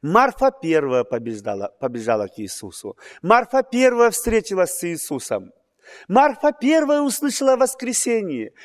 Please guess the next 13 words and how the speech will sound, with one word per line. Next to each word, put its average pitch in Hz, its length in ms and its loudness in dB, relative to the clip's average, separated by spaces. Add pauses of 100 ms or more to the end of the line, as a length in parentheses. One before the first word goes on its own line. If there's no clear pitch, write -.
(120)
И 294 140 2
она 302 320 4
пришла 277 1000 2 (280)
и 175 120 0
аккуратно 196 920 -2
позвала 185 520 -2
сестру. 165 640 -4 (560)
«Иди, 135 560 -10
учитель 160 500 -8
здесь 151 420 -6 (160)
и - 80 -8
зовёт 113 420 -8
тебя». 98 420 -12